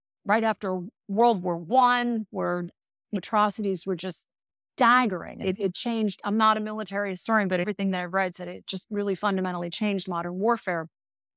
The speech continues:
The levels of atrocities were just so horrific. But after World War Two, we had that hunger for peace, and we didn't want this to happen again. Unfortunately, the record shows that we have not,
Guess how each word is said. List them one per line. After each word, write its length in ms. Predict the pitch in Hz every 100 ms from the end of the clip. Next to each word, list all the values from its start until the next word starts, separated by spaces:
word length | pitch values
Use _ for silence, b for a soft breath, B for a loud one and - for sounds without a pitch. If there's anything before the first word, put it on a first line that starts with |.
| _
The 100 | 202
levels 460 | 214 233 226 220 190
of 100 | 180
atrocities 800 | - - 196 214 - 185 180 -
were 100 | 170
just 300 | 185 - -
so 320 | - 285 269
horrific. 460 | 202 214 233 185 - - - _ -
But 200 | 226 240 -
after 300 | 269 - 302
World 200 | 262 233
War 120 | 240
Two, 200 | - 226
we 120 | 202
had 220 | 185 220
that 120 | 202 190
hunger 280 | 202 190
for 180 | 175 185
peace, 360 | - 233 202 185
and 80 | 175
we 120 | 175
didn't 340 | - 226 233
want 240 | 185 170 175
this 160 | -
to 80 | -
happen 420 | 170 175 160 160
again. 440 | 160 156 143 139 - _ _
Unfortunately, 600 | 202 - 247 233 - 220
the 120 | 196 185
record 360 | 190 190 196
shows 340 | - 185 175 -
that 80 | 180
we 100 | 185
have 120 | 175
not, 460 | 170 175 170 165